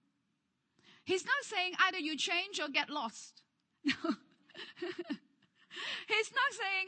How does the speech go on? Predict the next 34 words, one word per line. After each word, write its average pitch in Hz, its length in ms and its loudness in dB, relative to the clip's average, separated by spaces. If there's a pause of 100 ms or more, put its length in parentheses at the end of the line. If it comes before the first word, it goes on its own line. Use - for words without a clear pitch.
either 349 260 6
my 311 200 6
way 359 200 2 (180)
or 262 60 -2
no 285 180 -2
way. 269 400 -4
<laughs> - 40 -16
No, 294 100 2
He's - 760 -2
not 370 180 4 (220)
that. 226 140 -4 (340)
What 539 240 4
He's 415 300 0 (280)
saying 320 260 2
is 302 180 -2
that 359 220 2 (320)
as 294 160 -2
you 320 300 0
trust - 760 -4
me, 208 560 0 (920)
I 254 200 0
will 247 200 0
change 233 720 -2
what's 208 340 -4
around 220 540 0
you 151 340 -12 (280)
and 196 240 -2
within 208 440 2
you. 156 200 -8 (1300)
For 240 200 -2
you 233 680 4
to 247 160 -4
have 226 360 -4
my 208 220 0